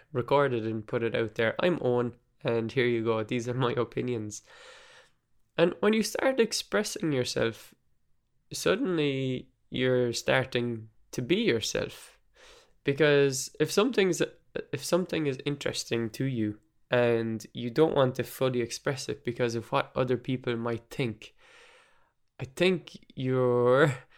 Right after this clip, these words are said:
<laughs> putting barriers around you. You're putting barriers about finding out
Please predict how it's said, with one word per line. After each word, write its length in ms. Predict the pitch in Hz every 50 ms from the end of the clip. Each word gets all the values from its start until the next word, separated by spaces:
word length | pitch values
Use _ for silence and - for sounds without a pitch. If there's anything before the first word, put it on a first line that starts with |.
| - _ _
<laughs> 360 | _ _ - - _ _ -
putting 340 | - 143 135 139 135 131 123
barriers 640 | 127 127 127 127 123 123 120 117 117 110 - - - _ -
around 480 | 120 120 113 120 123 123 123 123 117 113
you. 100 | 120 117 113 110 -
You're 240 | - 127 131 135 135
putting 360 | 135 180 175 190 190 180 151
barriers 580 | 147 143 139 139 135 127 120 120 117 107 - - -
about 300 | 117 - 120 120 120 -
finding 440 | - - 131 135 131 127 123 120
out 240 | 120 117 117 110 -